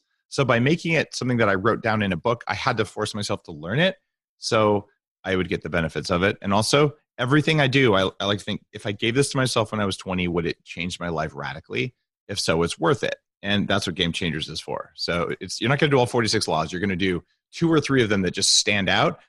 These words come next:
But understanding what we just talked about around fear and procrastination, uh, is a big thing. And Ari, I, I gotta say, removing obstacles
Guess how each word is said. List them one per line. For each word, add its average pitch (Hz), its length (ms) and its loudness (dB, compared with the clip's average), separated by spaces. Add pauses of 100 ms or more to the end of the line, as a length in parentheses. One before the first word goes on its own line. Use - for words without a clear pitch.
But 127 100 -4
understanding 175 800 4 (300)
what 107 200 0
we 120 80 2
just 127 200 2
talked 120 240 0
about 90 320 2 (300)
around 95 460 0
fear 110 380 0
and 90 160 -2
procrastination, 92 960 -2 (360)
uh, 85 200 -6
is 101 180 2
a 104 60 -2
big 90 240 -2
thing. 151 260 0
And 92 160 -4 (280)
Ari, 113 240 2
I, 110 140 2
I 123 120 0
gotta 165 160 4
say, 131 360 4 (240)
removing 135 760 2 (320)
obstacles 123 840 2